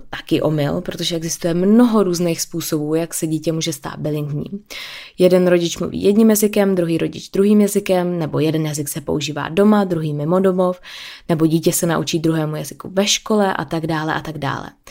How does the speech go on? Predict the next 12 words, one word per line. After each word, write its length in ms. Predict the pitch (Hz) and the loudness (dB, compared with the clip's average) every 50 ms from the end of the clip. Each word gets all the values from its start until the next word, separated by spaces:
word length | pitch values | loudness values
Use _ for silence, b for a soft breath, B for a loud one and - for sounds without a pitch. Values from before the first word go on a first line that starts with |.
| B B B B B B B B B | B B B B B B B B B
Tím 200 | - 214 208 208 | 4 6 6 6
kritickým 640 | 208 233 233 240 240 - 269 269 - - 277 254 | 6 6 4 4 2 -2 -4 0 4 6 6 6
faktorem, 540 | - 190 160 - - 175 151 139 147 160 175 | 6 4 0 -2 -2 -2 0 0 -2 -2 -2
udává 340 | 190 170 165 160 165 170 170 | -2 -2 0 0 0 0 0
François, 640 | - 175 170 165 160 - - 175 170 170 170 165 165 | 0 -2 -2 -2 -4 -4 -2 -2 0 0 0 0 0
je 80 | 160 156 - _ _ | -2 -4 -6 _ _
potřeba, 600 | - 175 147 135 - - - - 156 139 - - - - - - | -4 -4 -4 -4 -6 -4 -4 -4 -4 -4 -8 -10 -14 -20 -12 -6
že 140 | - 170 | -4 -4
dítě 260 | 160 175 185 180 214 196 | -2 0 2 2 4 4
si 120 | - 202 | 4 4
musí 440 | 202 196 208 220 214 - - 247 226 | 4 6 4 4 2 2 0 2 2
uvědomit, 500 | 185 180 170 170 165 151 151 147 - | 4 4 4 4 4 2 0 -4 -6